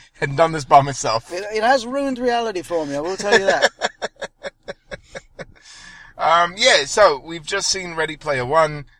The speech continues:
Speaker 1: uh, based on the very popular book of the same name. Um, yeah, directed by Steven Spielberg.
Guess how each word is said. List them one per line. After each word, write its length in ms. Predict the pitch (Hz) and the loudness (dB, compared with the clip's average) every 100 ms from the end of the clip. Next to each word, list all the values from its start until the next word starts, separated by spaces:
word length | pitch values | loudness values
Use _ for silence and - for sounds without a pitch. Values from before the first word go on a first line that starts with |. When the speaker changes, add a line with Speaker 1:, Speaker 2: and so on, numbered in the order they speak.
| _ | _
Speaker 1:
uh, 300 | 147 127 120 - | 0 4 4 2
based 280 | 139 135 - | -4 -4 -6
on 60 | 127 | -10
the 80 | |
very 240 | 117 143 131 | -2 0 0
popular 460 | - 151 143 123 | -2 -4 -4 -8
book 280 | 110 117 - - | -6 -8 -8 -16
of 140 | 110 | -16
the 60 | 107 | -12
same 320 | - 117 107 | -10 -8 -2
name. 420 | 135 147 135 127 123 _ _ _ - | 0 0 -4 -8 -10 _ _ _ -6
Um, 600 | 120 113 110 107 107 104 92 82 _ _ 120 | -2 -2 -2 -4 -8 -14 -16 -18 _ _ -16
yeah, 280 | 127 202 156 | -8 -6 -6
directed 440 | 131 151 160 165 | -4 -2 -2 -6
by 120 | 135 120 | -6 -6
Steven 380 | - 151 156 | -8 -12 -14
Spielberg. 520 | 151 - 156 160 220 | -12 -8 -6 -4 -4